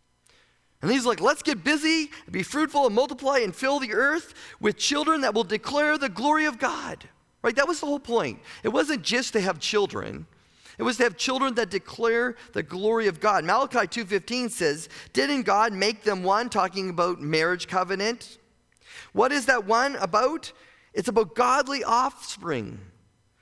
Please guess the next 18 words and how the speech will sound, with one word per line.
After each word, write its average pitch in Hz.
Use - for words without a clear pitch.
"So -
watch 240
yourselves 247
carefully 202
so 196
that 165
no 190
one 240
acts 196
treacherously 170
against 156
the 160
wife 175
of 175
his 143
youth." 156
God 180
says, 170